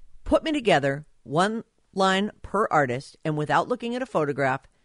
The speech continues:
tell me who that is singing. One line, half a line. Tell me who that is today." When you start thinking about vocalists, okay, who are the vocalists? Bruce Springsteen. He could hum you the phone book and you know it's Bruce. Tina Turner, you knew it was Tina.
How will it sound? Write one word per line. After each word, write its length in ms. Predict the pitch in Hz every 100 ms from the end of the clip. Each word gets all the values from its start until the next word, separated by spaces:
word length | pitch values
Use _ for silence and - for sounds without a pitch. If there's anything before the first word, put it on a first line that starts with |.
| _ _
tell 180 | - 208
me 140 | 214
who 260 | 190 - 294
that 220 | 233 202
is 140 | 196 -
singing. 380 | 156 123 104 135
One 340 | 123 185 254
line, 320 | 185 120 123 -
half 240 | 185 202
a 40 | 180
line. 260 | 143 117 -
Tell 240 | - 240
me 140 | 254
who 180 | 226 220
that 220 | 202 190
is 340 | 165 135 131 _ _ _
today." 480 | 160 143 113 92 - _ _ _ _ -
When 140 | 151
you 80 | 226
start 240 | - 254 233
thinking 240 | 226 233
about 260 | 190 170 151
vocalists, 500 | 277 - 156 131 -
okay, 220 | 208 165
who 240 | 143 220 214
are 80 | 202
the 80 |
vocalists? 480 | 214 233 220 120 104
Bruce 240 | 175 196 -
Springsteen. 460 | 214 208 - 113
He 80 | 147
could 140 | 165 151
hum 160 | 214 226
you 80 | 220
the 80 | 196
phone 400 | - 240 226 175
book 200 | 123 -
and 100 | 147
you 80 | 151
know 220 | 151 143
it's 140 | 131 -
Bruce. 300 | 135 101 _ _ _
Tina 300 | - 226 220
Turner, 380 | - 220 156 113
you 240 | 131 180
knew 340 | 185 202 214
it 60 | 196
was 180 | 151 160
Tina. 360 | - 135 104